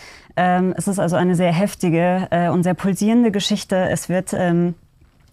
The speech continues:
ähm, eine, die Geschichte der fatalen Annäherung dieser beiden Menschen erzählt, die sich über einen Sommer lang entspinnt. Ähm, und das, äh, zeugt von, von einer gewissen animalischen Wucht, aber eben auch von einer moralischen, äh, Fragwürdigkeit.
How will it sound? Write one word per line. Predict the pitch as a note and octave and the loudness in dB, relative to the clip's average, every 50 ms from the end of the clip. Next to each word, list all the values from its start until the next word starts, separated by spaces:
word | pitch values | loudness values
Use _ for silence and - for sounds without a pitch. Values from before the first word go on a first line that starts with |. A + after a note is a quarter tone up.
| - - - - - | -20 -20 -12 -6 -2
ähm, | F3 E3+ E3 E3 D#3+ E3 D3+ | 0 0 2 2 0 0 0
eine, | - E3 E3 E3 D#3+ D#3+ D#3+ D3+ - - - - - - - - - | 0 -2 0 0 0 0 0 -2 -4 -10 -16 -20 -20 -20 -12 -6 -2
die | F3+ | 0
Geschichte | D#3+ F3+ - G3 F#3 - F#3+ | 0 0 0 -2 -2 -2 -2
der | F#3 E3 | -2 0
fatalen | - F3+ - - E3+ F3 F3 F3 - | -2 -2 -4 -2 -2 -2 -2 -2 -2
Annäherung | - F3+ G3+ G3+ F#3+ F3+ F3 E3 E3 E3+ | -2 -2 -2 0 0 0 0 0 0 0
dieser | E3 E3 D#3 E3+ E3 | 0 0 0 0 0
beiden | D#3+ D3+ D#3 E3 E3 D#3+ | 0 0 0 0 0 0
Menschen | D3+ D#3+ F3+ - - E3+ | 0 0 -2 -2 -2 -2
erzählt, | A#2+ C#3+ - - - D#3+ D#3+ E3+ F3+ F3+ E3+ - - | -2 -2 -4 -4 -4 -2 0 0 0 0 -2 -4 -2
die | F3 E3+ | -2 0
sich | D#3+ E3+ - | 0 0 -2
über | E3+ D#3+ - | -2 -2 0
einen | - D#3+ E3+ F3 D#3+ | 0 2 2 2 2
Sommer | D#3+ D#3 F3 F3+ F3 | 2 2 2 2 2
lang | E3+ E3+ E3+ | 2 2 2
entspinnt. | - D#3+ D#3+ - - - F#3 G3 G3+ G#3 - - - - - - - - - - - - | 0 -2 -2 -4 -4 -4 -2 0 0 -2 -2 -6 -16 -20 -20 -20 -20 -20 -20 -14 -6 -2
Ähm, | F3 E3+ E3 E3 E3 E3+ F3 E3+ D#3 - - | -2 0 2 2 2 2 2 2 0 0 -2
und | D#3+ D#3 - | -2 -2 -2
das, | D#3+ D#3 - - - | -2 -4 -6 -6 -4
äh, | A#2 E3 D#3+ - - | -2 -2 -2 -2 -4
zeugt | - - F#3 E3+ - - - | -6 -4 -4 -4 -4 -4 -6
von, | - E3 D#3+ E3 E3+ D#3+ D3+ - - | -2 0 2 2 2 2 0 0 -4
von | - - - D#3+ D#3+ D3+ - | -8 -6 -2 0 0 0 0
einer | - E3 E3 E3 E3 D#3 G#2 B1+ G#1 A#1 A#1+ - | -2 -2 -2 -2 -2 -2 -4 -4 -6 -8 -6 -4
gewissen | E3+ F#3 F3+ F3 - G3 | -2 -2 -2 -2 -2 -2
animalischen | - - F#3+ G3 F#3 F3+ E3+ F3+ G3 G#3 F#3+ - G3+ F#3+ E3+ G3 | 0 0 0 0 0 0 0 0 0 -2 -2 -2 0 0 0 0
Wucht, | A3 A3 - - | -2 -4 -2 -4
aber | F3+ F3+ E3 E3+ | -2 -2 0 0
eben | D#3 F3 F3+ E3+ | -2 -2 -2 -2
auch | - - D#3 - | -4 -4 -4 -4
von | - F#3 D#3 | -4 -4 -2
einer | - E3 E3+ | -2 0 0
moralischen, | D#3+ C3 E3+ E3+ D#3 D#3+ E3 F3 F3+ F3 - - E3 E3 E3 D#3+ - - | 0 0 0 0 0 0 -2 -2 -2 -2 -2 0 2 2 2 0 0 -2
äh, | D#3 D3 - - | -2 -2 -2 -4
Fragwürdigkeit. | - - - F3 F3+ G#3 F#3 E3+ D#3+ D3 D#3+ D#3+ - - - D#3 F3+ F#3+ - | -6 -6 -2 0 0 0 0 0 -2 -2 -2 -4 -6 -6 -6 -4 -4 -4 -6